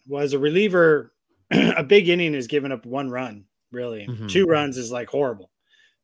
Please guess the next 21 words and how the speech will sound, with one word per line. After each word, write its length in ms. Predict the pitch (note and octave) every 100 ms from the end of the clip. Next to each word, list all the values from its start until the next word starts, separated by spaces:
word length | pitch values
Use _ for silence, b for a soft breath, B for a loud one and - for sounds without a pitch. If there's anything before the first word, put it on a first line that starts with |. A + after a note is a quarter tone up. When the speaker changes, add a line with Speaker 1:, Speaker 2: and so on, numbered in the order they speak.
| -
Speaker 1:
But, 320 | C3+ C3 B2+
you 80 | C3+
know, 100 | B2+
if 80 | A#2+
you 80 |
get 100 | F3
a 60 | D#3+
couple 240 | E3+ D#3
guys 260 | D#3 D#3 C#3
on, 220 | C#3+ D3
but 140 | C#3+ C3
you 120 | C3
get 200 | D3 C#3
strand, 360 | - C#3+ C#3+
you 140 | C3+ B2+
strand 360 | - D3 D3
them 100 | C3+
out 220 | B2+ C3+ C3+
there, 160 | C3+
that's 200 | B2+ B2+
fine. 440 | - C3 C3 C#3+